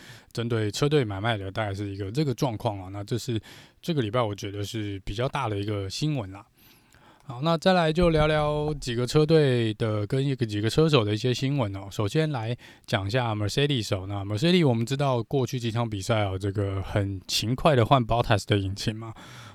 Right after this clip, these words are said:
那在这边呢，他们有出来讲说，嘿，呃，换了第六颗了嘛，Bottas 已经在第六颗了。他说，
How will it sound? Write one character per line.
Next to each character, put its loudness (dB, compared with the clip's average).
那 2
在 6
这 4
边 4
呢， 6
他 0
们 6
有 4
出 2
来 0
讲 -2
说， 0
嘿， 0
呃， 4
换 2
了 2
第 4
六 4
颗 -2
了 -2
嘛， -6
Bottas 0
已 -4
经 -6
在 2
第 0
六 -2
颗 -6
了。 -4
他 -2
说， -6